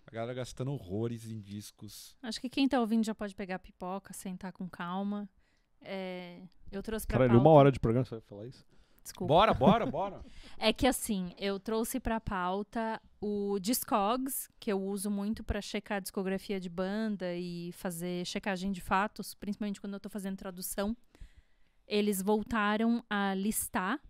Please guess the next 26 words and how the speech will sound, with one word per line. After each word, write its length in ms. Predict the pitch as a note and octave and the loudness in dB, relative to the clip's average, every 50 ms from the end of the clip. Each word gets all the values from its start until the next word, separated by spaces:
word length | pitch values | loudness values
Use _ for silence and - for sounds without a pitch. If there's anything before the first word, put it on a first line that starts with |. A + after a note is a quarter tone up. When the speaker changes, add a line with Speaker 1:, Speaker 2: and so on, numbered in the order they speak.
| _ - | _ -4
Speaker 2:
no 140 | - F#3+ F#3+ | -2 -2 0
blog 320 | E3+ F#3+ F#3 F#3 F#3+ F#3+ G3 | 2 2 2 2 0 0 -2
deles 520 | F3 F#3 F3+ F3+ G3 A3 C4+ - - - - _ | -2 -2 -2 -2 -2 -2 -4 -4 -6 -10 -10 _
os 280 | - A3 A3 A3 G3+ F#3+ _ _ - | -6 -4 -2 -2 -4 -4 _ _ -4
trinta 380 | - C#4 C#4+ F#4 F4 - F4 | 0 0 0 0 0 -2 -2
discos 720 | B3+ G3+ A3+ B3+ C4+ - - - - D#4+ E4 - - - - _ _ _ _ _ _ _ _ - | -2 0 0 0 0 0 -4 -6 -4 -4 -4 -4 -8 -12 -14 _ _ _ _ _ _ _ _ -8
vendidos 680 | F#3 G3 A#3 A#3 A3+ A3 G3+ A#3 A#3+ G#3 B3 A#3+ - | -2 0 2 4 4 4 4 2 0 0 -2 -6 -2
pelos 280 | - B3 A3+ A3 A3 G#3 | -2 -2 0 0 0 -2
valores 460 | G3 G#3 G3+ G3+ G3 F#3+ F#3+ F#3 F#3 | 0 -2 0 0 0 -2 -2 -2 -2
mais 320 | F#3+ F#3 F3+ F3+ F3 E3+ | -2 -2 -2 -2 -2 0
altos 640 | F#3 F3 F3+ G3+ A#3+ C#4 - - F#4+ F#4+ - - - | 2 4 4 4 2 2 -2 -2 -4 -4 -4 -6 -4
do 120 | G3 G#3+ | 0 2
mês. 540 | B3 C#4 C4 G#3+ F#3 - - - - - - _ - - _ _ - _ _ - - - _ _ _ _ - | 4 4 4 4 2 -2 -6 -12 -14 -16 -18 _ -20 -20 _ _ -20 _ _ -20 -20 -20 _ _ _ _ -12
Então, 480 | - G3 F#3+ F#3 - - G3 F#3 F#3+ F#3+ | -8 -8 -8 -6 -2 -2 -2 -2 -2 -2
eles 160 | F#3+ F#3 F3 | -2 -2 -2
já 100 | F#3+ F#3+ | -2 -2
publicaram 560 | - - G3 F#3 G#3 - - G#3 F#3+ F#3+ F#3+ | -2 -4 -4 -4 -4 -2 0 0 0 0 0
a 60 | F#3 | -2
lista 260 | F#3 F#3 F#3 - - | -2 -4 -4 -4 -6
de 140 | F#3 F3 F3 | -8 -6 -2
janeiro 640 | F3+ G#3+ A#3 A#3+ B3 A#3 G#3+ G#3 G#3 G#3+ A#3 D4 E4+ G4 - | 0 2 2 4 4 4 2 2 0 0 0 -2 -6 -6 -6
e 80 | C4 | -4
a 80 | C4+ B3+ | -4 -2
lista 260 | A#3+ B3 A#3+ - - | -2 -4 -4 -6 -8
de 120 | A#3 - | -8 -6
fevereiro. 600 | - - B3 A3+ C#4+ D4+ B3+ G3 F#3 F3+ F#3+ A#3+ | -4 -4 0 2 2 2 4 2 2 0 -2 -4